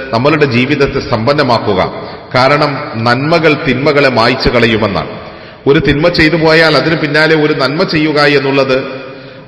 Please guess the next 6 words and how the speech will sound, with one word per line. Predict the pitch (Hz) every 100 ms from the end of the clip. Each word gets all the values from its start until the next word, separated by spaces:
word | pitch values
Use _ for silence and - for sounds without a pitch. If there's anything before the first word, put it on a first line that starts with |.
| - - 120
വളരെ | 123 151 180 180 127
പ്രാധാന്യമർഹിക്കുന്ന | 131 127 143 160 190 175 151 139 139 151 143
ഒരു | 131 139
കാര്യമാണ്. | 117 120 95 80 - 117
അങ്ങനെ | 131 165 170
നന്മകളിലായി | 131 151 190 180 170 156 147 143